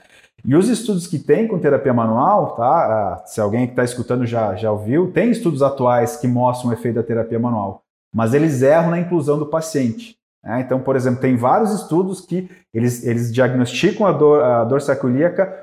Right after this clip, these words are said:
por testes de mobilidade, que a gente sabe que não, não são confiáveis, ou eles misturam testes provocativos com os testes de palpatórios. E aí, se o paciente tem lá, ah, os testes positivos, né, é, ele, ele é elegível como dor sacroiliaca. Só que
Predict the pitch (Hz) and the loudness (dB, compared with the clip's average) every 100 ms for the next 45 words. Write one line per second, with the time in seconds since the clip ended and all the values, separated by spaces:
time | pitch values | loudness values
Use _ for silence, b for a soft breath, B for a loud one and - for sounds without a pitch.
0 | - 139 143 147 151 143 143 127 131 127 | -6 -2 0 0 0 0 2 2 0 0
1 | 117 156 233 302 - - - 131 127 131 | 2 2 0 -4 -8 -8 -4 -4 0 0
2 | 131 - 120 120 113 113 110 - - 113 | 0 0 0 2 0 -2 -4 -6 -4 -2
3 | 117 127 117 117 - 117 143 196 233 - | -2 -2 -2 -2 -2 2 2 2 -2 -8
4 | B B 139 190 185 208 - 165 131 107 | B B 4 4 4 0 0 2 2 0
5 | - 139 147 147 139 135 135 123 - 220 | 2 2 2 -2 -2 0 0 0 0 0
6 | 269 247 - 208 - 180 175 175 165 170 | 0 -4 -6 -8 0 0 0 -4 -2 -2
7 | 170 165 127 113 95 - - _ - 113 | 0 0 2 2 0 -6 -16 _ 0 2
8 | 135 147 143 135 147 - 147 131 143 147 | 2 0 0 0 0 2 4 4 4 4
9 | 123 117 107 113 131 127 - - 127 120 | 4 4 0 -2 0 0 -2 -4 -4 -4
10 | - 139 202 202 135 127 160 B B _ | -4 0 0 0 -2 -2 -2 B B _
11 | - 117 117 123 131 127 107 123 131 143 | -4 -2 0 2 2 0 0 0 2 4
12 | 131 110 135 143 143 139 123 127 131 131 | 2 2 0 0 0 -2 0 -2 -2 -4
13 | 151 110 92 104 - 143 196 | -2 0 -2 -6 -4 -2 -4